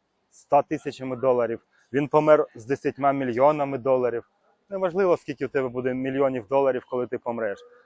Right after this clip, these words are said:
Неважливо, що ти купив, створив, може, компанію якусь. Але буде важливо, скільки людей ти навернув, скільки людей. І, і так само ти Господу даш звіт,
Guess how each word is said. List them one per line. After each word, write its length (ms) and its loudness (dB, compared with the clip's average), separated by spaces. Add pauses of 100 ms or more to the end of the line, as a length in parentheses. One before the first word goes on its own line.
Неважливо, 800 0
що 180 -2
ти 120 -6
купив, 480 -6
створив, 420 -2
може, 220 -4
компанію 520 -2
якусь. 260 -12 (440)
Але 200 0
буде 240 0
важливо, 540 2 (140)
скільки 340 -14
людей 220 -2
ти 120 -10
навернув, 500 -4 (300)
скільки 360 -12
людей. 360 2 (360)
І, 100 0
і 200 -6
так 200 -6
само 240 0
ти 140 -4
Господу 480 -2
даш 200 2
звіт, 280 -4